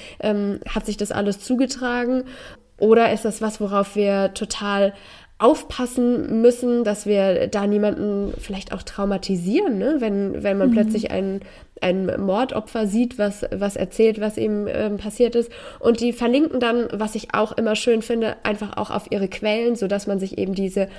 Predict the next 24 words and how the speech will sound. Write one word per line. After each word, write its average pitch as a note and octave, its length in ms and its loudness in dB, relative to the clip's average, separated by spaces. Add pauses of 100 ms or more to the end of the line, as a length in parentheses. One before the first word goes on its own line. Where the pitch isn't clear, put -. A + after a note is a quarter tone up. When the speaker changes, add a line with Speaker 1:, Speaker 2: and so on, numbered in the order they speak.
(140)
Speaker 1:
Originale G3 680 2
auch F#3 140 0
nochmal F#3 300 -4
anschauen F3+ 500 -4
kann. G3 280 -4 (280)
Also G#3 200 0
das C4 220 0
mal B3 160 2
so A3+ 140 2
als G3+ 280 -2 (280)
kleines B3+ 400 2
Beispiel, G3 460 -4
zum F#3+ 140 -6
Beispiel, F#3 320 -2
was F3+ 200 -6
bei F3 420 0
Houston F#3 540 0
News F3+ 320 -2
auf E3+ 420 -10
TikTok - 440 -6
so D#3 200 -6
zu F3 300 -4
sehen E3+ 340 0
ist. - 300 -10